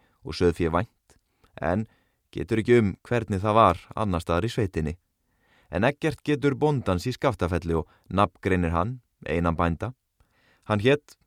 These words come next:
Einar Jónsson og var að sögn Eggerts framúrskarandi smiður, smíðaði þar á meðal byssur fyrir sjálfan sig og nágrannana og hafa hann skotið bæði seli og hvítabirni með byssu sinni.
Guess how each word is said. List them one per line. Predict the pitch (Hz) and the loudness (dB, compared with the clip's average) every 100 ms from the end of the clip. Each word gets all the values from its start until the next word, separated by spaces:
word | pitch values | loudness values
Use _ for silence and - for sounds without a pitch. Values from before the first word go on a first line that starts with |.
| _ _ | _ _
Einar | - 143 143 | -6 -4 0
Jónsson | 117 95 110 139 120 _ _ - | 2 2 0 -2 -8 _ _ -8
og | 67 | -4
var | 80 | -2
að | 90 | -2
sögn | 85 92 | -2 -2
Eggerts | - 123 - - - | -2 -6 -8 -18 -4
framúrskarandi | 101 98 95 - 98 95 90 | 0 2 0 0 0 0 -4
smiður, | 101 92 101 135 _ _ _ _ _ | -2 -2 -2 -8 _ _ _ _ _
smíðaði | - 120 123 127 143 | -2 2 6 6 4
þar | 131 95 | 4 2
á | 90 | 4
meðal | 95 139 123 | 2 0 -4
byssur | 82 - - 127 - _ _ _ | -6 -6 -4 -6 -8 _ _ _
fyrir | 78 69 | -12 -2
sjálfan | 85 87 | 2 2
sig | 87 120 - | 0 -6 -2
og | 82 117 | 0 2
nágrannana | 95 90 90 85 95 139 _ _ _ _ | 2 0 0 -2 -4 -8 _ _ _ _
og | - | -6
hafa | 80 90 95 | 0 4 2
hann | |
skotið | 87 110 98 92 | 2 0 2 2
bæði | 101 98 | 2 2
seli | 90 123 107 98 | 2 2 2 2
og | 95 | 0
hvítabirni | 151 127 90 90 87 82 - _ - | -4 -2 0 0 0 -2 -6 _ -8
með | 113 | -2
byssu | 107 87 80 | -2 -2 -4
sinni. | 85 78 | -4 -4